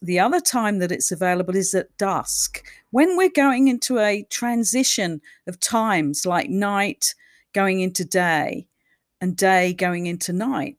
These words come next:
this is called, in the Sanskrit language, it's called sattva energy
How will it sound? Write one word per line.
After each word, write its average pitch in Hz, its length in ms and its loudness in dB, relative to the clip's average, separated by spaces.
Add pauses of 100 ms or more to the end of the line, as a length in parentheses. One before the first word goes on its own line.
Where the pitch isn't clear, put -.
this 190 200 -2
is 269 160 2
called, 247 440 2
in 196 140 0
the 185 80 -2
Sanskrit 254 720 2
language, 170 580 -4
it's - 160 -2
called - 280 -4
sattva 185 760 0
energy 190 500 -4